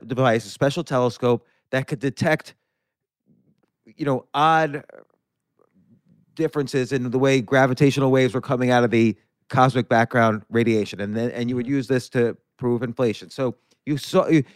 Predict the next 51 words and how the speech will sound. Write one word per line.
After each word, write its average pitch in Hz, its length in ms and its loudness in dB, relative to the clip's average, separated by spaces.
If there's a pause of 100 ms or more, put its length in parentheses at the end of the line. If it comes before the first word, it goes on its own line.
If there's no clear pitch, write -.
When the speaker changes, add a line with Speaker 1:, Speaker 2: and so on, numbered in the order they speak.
(100)
Speaker 1:
you 143 80 -4
stood 170 220 -2
on 190 120 2
the 175 180 2
shoulders 160 400 2
of 151 100 -6
giants, 135 500 0
or 120 100 -2
you 120 220 -2
looked 151 260 0
over 135 320 2
little 135 240 2
people, 127 320 -2
or 135 140 2
whatever 123 260 4
you 139 100 2
wanna 139 160 2
say, 127 280 0 (280)
and 147 200 0
you, 139 100 0
you, 135 220 2
you 139 260 2
know, 139 260 4
you 123 140 0
know 139 120 6
that 160 100 4
there's 160 140 2
gravitational 143 640 0
waves. 113 300 -4
You 107 80 -10
know 127 120 -4
that 147 100 -4
they 139 100 -6
must 131 200 -6
have 113 140 -6 (220)
been 123 160 2
there 117 160 4
since 117 280 -6 (300)
creation. 113 580 -4 (340)
You 120 100 -8
know 165 260 2
that 143 340 0 (600)
cosmic 139 320 -2
background 131 380 2
radiation 127 580 2 (100)
c-, - 120 -20 (120)
doesn't 127 280 -8
have 123 160 -4
any 123 180 -2
light 120 300 2
through, 113 380 2